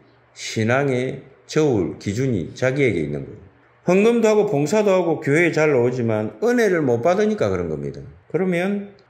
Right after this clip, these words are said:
교회는 다니지만 삶은 비참해지고 참 불쌍한 사람이 되는 겁니다. 교회에 나오면서도 왠지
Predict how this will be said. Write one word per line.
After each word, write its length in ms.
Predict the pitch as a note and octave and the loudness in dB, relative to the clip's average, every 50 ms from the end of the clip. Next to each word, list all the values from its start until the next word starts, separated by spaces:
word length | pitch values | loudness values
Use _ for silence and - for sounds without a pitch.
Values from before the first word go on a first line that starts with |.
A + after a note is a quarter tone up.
| _ _ | _ _
교회는 480 | - - A#2+ B2 D3 F#3 A3 A3 G#3 F#3+ | -4 -2 2 2 2 2 2 0 -2 0
다니지만 760 | - D3+ D#3 D#3 D3 C#3 C3 A#2+ A2+ A2 G#2+ G#2+ - - - - - _ _ | 0 0 0 0 0 -2 -4 -4 -4 -4 -6 -6 -8 -12 -14 -18 -20 _ _
삶은 640 | - - - - B2+ A2+ A2 A#2 B2 B2 B2 A#2 | -16 -12 -6 -2 0 0 2 2 0 0 -2 -2
비참해지고 800 | A#2 G#2+ F#2 - A#2 A#2 A2 G#2+ G2+ G#2 G2 - G#2+ B2+ C#3+ D3 - - _ _ | -6 -8 -8 -6 -4 -2 -2 -2 -2 -4 -4 -6 -6 -8 -8 -10 -16 -20 _ _
참 260 | - - - G3+ G3 | -14 -8 -6 -6 -6
불쌍한 440 | G3+ - F#3+ G3+ G3 A3 A3+ A3+ G#3+ | -4 -4 -4 -2 -2 -2 -2 -2 -2
사람이 320 | F3+ D#3+ C#3+ D3 D3+ C#3+ B2+ | 0 0 0 0 0 0 0
되는 220 | G#2+ G2 G#2+ A2+ | -2 -2 -2 -4
겁니다. 360 | A#2 C3 C#3+ - - - - - - - _ _ _ _ - | -4 -6 -8 -8 -10 -10 -12 -14 -16 -20 _ _ _ _ 0
교회에 360 | - D#3+ F3+ A3 C4 D4 C#4+ | 2 4 4 4 4 2 2
나오면서도 800 | C4 G#3 E3+ F3 G#3 A3+ A#3 A#3 A#3+ A#3 A#3 G#3 G3+ G#3 G3 G3 | 2 2 2 2 2 0 0 0 -2 -2 -2 -2 -2 -2 -2 0
왠지 840 | G#3 A3 C#4+ D#4 E4 D#4+ D#4+ D4+ D4+ D4+ D4+ D4 D4 D4 D4 D4 | 0 0 0 0 0 0 0 0 -2 0 -2 -4 -4 -4 -6 -6